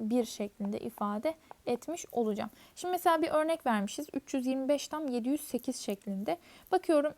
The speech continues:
üç ile neyi çarpacağım? Üçün basamak değeri neydi? Yüzdü. Bakın A, B, C, D, E, F şeklinde. Yani bu şöyle de olabilir. Yirmi beş virgül yetmiş de olabilir. Bu ne olacak? C'ye eşit olmuş olacak.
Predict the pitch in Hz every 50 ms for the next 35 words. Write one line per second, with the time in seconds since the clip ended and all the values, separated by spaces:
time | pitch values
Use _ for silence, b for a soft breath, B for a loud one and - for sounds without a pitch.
0 | - 311 339 - - - 320 330 349 - - 262 285 320 339 - 285 226 220 -
1 | - 214 202 196 - 262 254 - - 302 269 247 247 - 285 302 302 - - 262
2 | 262 254 262 277 269 247 247 285 415 440 - - _ 254 247 254 247 226 202 190
3 | 196 202 - _ - - - - 208 - _ - - 240 226 208 - - - 233
4 | - 247 247 120 - - - 233 208 220 247 269 294 - - B B B B B
5 | B _ - 254 247 226 214 - - - 262 294 330 330 - - - - 247 233
6 | - - - - - 220 208 - - 220 220 - 226 220 - B B B B B
7 | 254 262 269 277 254 269 - - 330 311 311 320 294 294 269 220 214 202 208 196
8 | 208 214 220 240 247 254 247 247 269 262 - - 247 247 233 247 254 247 233 240
9 | 226 - 311 330 - - 240 220 208 202 214 254 - - - B B B B -
10 | 330 349 339 302 277 262 - 381 - - 240 220 220 233 214 208 233 294 359 359
11 | - - - 349 339 330 339 - - 330 330 - 370 349 -